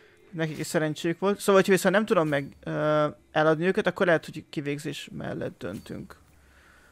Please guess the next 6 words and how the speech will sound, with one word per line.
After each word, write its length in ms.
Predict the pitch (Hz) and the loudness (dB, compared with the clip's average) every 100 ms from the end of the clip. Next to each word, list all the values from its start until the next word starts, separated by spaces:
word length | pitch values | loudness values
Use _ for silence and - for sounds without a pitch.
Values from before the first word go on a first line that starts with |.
| _ | _
Lement 320 | 175 185 156 | 2 2 0
harminchét 840 | - 185 208 175 151 - 175 170 | 2 6 6 6 -2 -4 -2 -2
százalékra 800 | 147 - 156 156 156 139 139 147 | -2 0 2 2 -2 -2 -4 -4
a 60 | 143 | -4
war 260 | 143 147 147 | -2 -4 -4
score, 500 | - - 143 143 | -10 -8 -6 -6